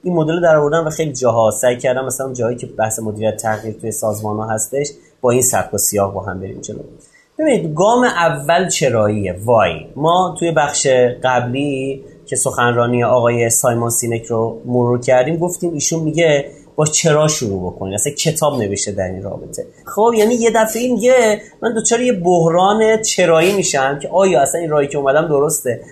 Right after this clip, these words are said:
آیا این کاری که دارم انجام می‌دم درسته؟ آیا همکاری من با این مؤسسه درسته؟ آیا استخدام من درسته؟ آیا انتخاب این رشته درسته؟ آیا انتخاب این راه درسته؟ لذا این چراییه رو باید تو گام اول حلش کنیم با خودمون، دوستان.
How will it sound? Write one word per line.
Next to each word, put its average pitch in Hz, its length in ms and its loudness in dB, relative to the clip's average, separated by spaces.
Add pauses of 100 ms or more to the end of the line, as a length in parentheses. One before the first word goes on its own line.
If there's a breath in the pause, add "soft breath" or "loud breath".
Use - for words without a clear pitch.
آیا 165 120 4
این 180 80 2
کاری 160 200 0
که 156 60 -2
دارم 143 200 4
انجام 135 300 0
می‌دم 151 180 0
درسته؟ 151 320 0
آیا 151 140 4
همکاری 131 400 0
من 131 160 0
با 127 100 2
این 127 80 0
مؤسسه 127 440 0
درسته؟ 135 600 -2 (160)
آیا 170 180 4
استخدام 165 480 0
من 165 180 0
درسته؟ 143 400 0
آیا 156 160 2
انتخاب 160 300 -2
این 147 160 -4
رشته 139 240 -2
درسته؟ 156 520 0
آیا 165 200 2
انتخاب 156 300 -4
این 147 180 -4
راه 170 120 2
درسته؟ 175 680 0 (400 loud breath)
لذا 220 260 2
این 339 140 -2
چراییه 226 600 2
رو 269 80 4
باید 240 200 4
تو 226 140 -4
گام 185 280 2
اول 180 500 0 (180)
حلش 175 500 0
کنیم 104 280 -4
با 98 60 -8
خودمون، 101 400 -8
دوستان. 113 300 -10